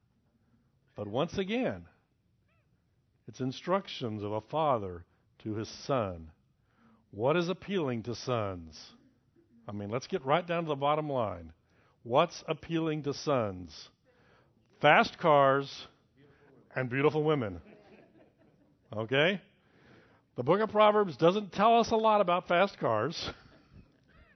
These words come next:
Okay? That, that's gonna come later. But human nature hasn't changed a whole lot. Beautiful women are still attractive to young men.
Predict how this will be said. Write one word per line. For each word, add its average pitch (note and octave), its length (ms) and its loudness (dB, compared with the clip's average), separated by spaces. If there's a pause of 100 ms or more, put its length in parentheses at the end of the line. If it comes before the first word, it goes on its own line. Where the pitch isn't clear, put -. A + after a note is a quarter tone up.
(800)
Okay? C3 440 -2 (440)
That, C3+ 200 -4
that's - 200 0
gonna G#3 140 0
come A#3 200 0
later. D3+ 420 2 (1300)
But D#3+ 280 6 (240)
human D4+ 360 4
nature B3+ 380 6
hasn't A#3 340 4
changed A#3+ 440 2
a D3 100 6
whole B2+ 180 2
lot. F#2 260 -2 (1200)
Beautiful A3+ 480 2
women C3+ 480 2 (560)
are C3 100 -2
still E3+ 340 0
attractive F3+ 680 0 (380)
to D3+ 80 -4
young C#3+ 340 2
men. G#2+ 360 0